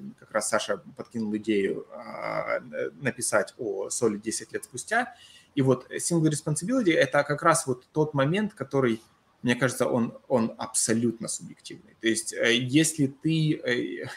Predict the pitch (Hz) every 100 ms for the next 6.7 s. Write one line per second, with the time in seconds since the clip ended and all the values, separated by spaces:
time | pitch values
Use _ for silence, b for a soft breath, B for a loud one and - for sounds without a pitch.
0 | B B B _ _ - - 180 156 135
1 | - _ _ _ _ _ - - _ -
2 | 202 180 180 - 180 180 175 147 131 -
3 | - - 151 - 160 165 208 202 196 185
4 | 180 - 185 180 190 185 196 254 - 165
5 | 175 165 151 - 165 165 160 151 143 -
6 | 123 113 107 104 101 - -